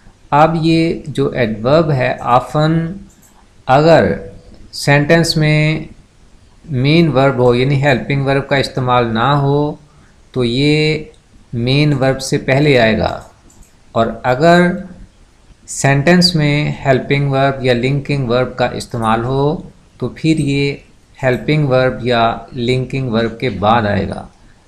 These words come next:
लिहाजा यहाँ पर go principal verb है या main verb है तो इसलिए often go से पहले आएगा, ना कि फ़िक्रे के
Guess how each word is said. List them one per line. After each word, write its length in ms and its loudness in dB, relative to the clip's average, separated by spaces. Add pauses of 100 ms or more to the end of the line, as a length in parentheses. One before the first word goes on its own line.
(140)
लिहाजा 480 2 (260)
यहाँ 260 0
पर 260 -2
go 140 0 (140)
principal 420 -2
verb 280 -2
है 400 -2 (120)
या 100 -2
main 280 0
verb 280 -2
है 340 -2 (440)
तो 100 -12 (120)
इसलिए 640 0
often 560 -2 (640)
go 240 2 (120)
से 280 0 (200)
पहले 320 0
आएगा, 400 2
ना 260 -2
कि 220 -4
फ़िक्रे 400 -4
के 120 -6